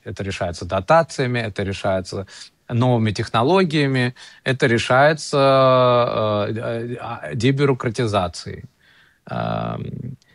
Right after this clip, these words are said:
а вот это все остальное, вот эта вся, так сказать, э, э, популистская мишура вокруг,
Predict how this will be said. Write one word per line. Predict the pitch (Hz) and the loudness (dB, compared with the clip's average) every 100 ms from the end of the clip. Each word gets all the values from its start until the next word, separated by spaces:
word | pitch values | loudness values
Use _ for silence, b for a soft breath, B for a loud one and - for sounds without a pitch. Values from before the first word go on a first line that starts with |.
| b b | b b
а | 123 | 2
вот | 135 | 4
это | 156 143 | 2 0
все | - 139 | 2 2
остальное, | - 131 147 202 247 214 | 4 4 4 4 4 4
вот | 139 | 2
эта | 117 | 0
вся, | 113 - 120 110 | -2 2 4 4
так | 117 107 | 2 -2
сказать, | - 107 104 | 0 -2 0
э, | 113 | 0
э, | 107 110 113 113 110 | 2 2 4 2 2
популистская | 110 110 139 143 - 117 | 0 0 2 0 0 0
мишура | 110 104 131 139 113 | 0 0 2 4 4
вокруг, | 104 98 127 110 - - | 2 -2 0 -2 -4 -16